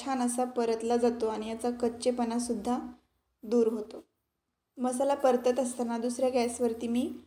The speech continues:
पाणी गरम करायला ठेवलेलं आहे. जे पाणी आपण भाजीमध्ये वापरणार आहोत ते पाणी गरमच असावं, थोडंसं ते कोमट करून घेणं गरजेचं आहे, नाहीतर भाजी, भाजीची जी टेस्ट आहे ती बिघडते, एकदम अशी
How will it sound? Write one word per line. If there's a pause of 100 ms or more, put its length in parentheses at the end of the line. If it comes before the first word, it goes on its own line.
(300)
पाणी
गरम
करायला
ठेवलेलं
आहे.
जे
पाणी
आपण
भाजीमध्ये
वापरणार
आहोत (560)
ते
पाणी
गरमच
असावं, (640)
थोडंसं
ते
कोमट
करून (140)
घेणं
गरजेचं
आहे,
नाहीतर
भाजी, (1700)
भाजीची
जी
टेस्ट
आहे
ती
बिघडते, (120)
एकदम
अशी